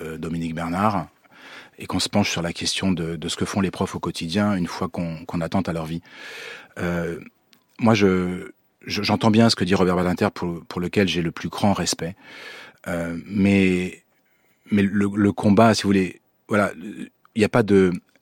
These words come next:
il n'y a pas de combat sans, sans, sans, sans qu'il y ait une volonté de combattre. Voilà. Il nous faut cette volonté de combattre. Vous savez,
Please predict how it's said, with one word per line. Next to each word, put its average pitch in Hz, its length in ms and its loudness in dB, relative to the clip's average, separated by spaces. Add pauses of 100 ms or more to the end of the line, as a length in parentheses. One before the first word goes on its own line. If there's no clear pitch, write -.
(100)
il 110 60 -6
n'y 107 60 0
a - 40 -2
pas 117 120 2
de - 80 -6
combat 101 400 4
sans, 90 400 2 (580)
sans, - 340 0
sans, - 240 -2
sans - 200 0
qu'il - 140 2
y - 20 6
ait - 20 6
une 90 80 2
volonté 92 300 4
de - 80 -8
combattre. 78 420 -6
Voilà. 82 320 -4
Il 101 140 6
nous 101 100 6
faut 117 180 4
cette 101 180 4
volonté 92 340 2
de 82 80 -4
combattre. 80 500 -4 (300)
Vous - 40 -4
savez, 143 280 6